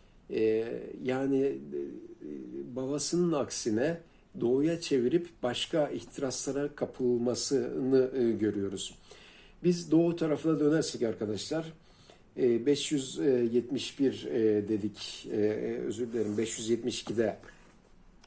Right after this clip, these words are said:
e, e,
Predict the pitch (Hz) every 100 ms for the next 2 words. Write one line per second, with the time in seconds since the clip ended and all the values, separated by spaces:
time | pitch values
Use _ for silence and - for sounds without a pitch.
0 | - - - - - - 110 95 98 101
1 | 104 98 - - - - - - - -
2 | 65